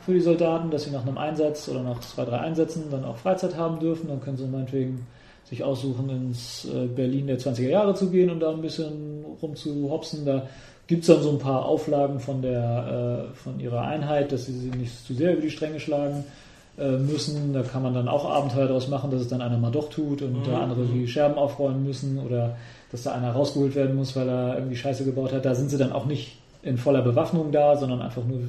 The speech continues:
Speaker 1: so, wie sie sind. Und da müssen sie sich auch ein bisschen anpassen. Das ist so die, der zweite Strang, den man da haben kann, dass man mit, äh, aus dieser Ruhe- und Erholungsphase, so heißt das hier,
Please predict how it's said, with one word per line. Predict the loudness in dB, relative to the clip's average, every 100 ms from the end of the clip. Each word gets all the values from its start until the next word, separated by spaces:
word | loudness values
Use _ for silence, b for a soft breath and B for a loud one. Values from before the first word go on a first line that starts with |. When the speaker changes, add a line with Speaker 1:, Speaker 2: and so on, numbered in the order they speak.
| -6
Speaker 1:
so, | -6 -2
wie |
sie | -2 0
sind. | 0 -2
Und | -2
da | 0 2 0 -6 -8
müssen | -8 -6
sie | -6
sich | -4
auch |
ein | -4
bisschen | -4 -4
anpassen. | -2 0 -2 -2 -6 B B B B -4
Das | 0
ist | 2
so | 2
die, | 2 2
der | 0
zweite | 2 0 0
Strang, | -4 -4 -4 -6
den | -6
man | -2
da | 0 0 -2 -2
haben | -4 -4 -6
kann, | -8
dass | -8 -6
man | -6
mit, | -8 -12 B B B B B B B -12
äh, | -6 -2 -2
aus | -6 -6
dieser | 0 0
Ruhe- | 2 0 0
und | -2
Erholungsphase, | -2 0 -2 -4 -2 0 2
so | 0 -2
heißt | -2 -4
das | -6 -6
hier, | -6 -4 -6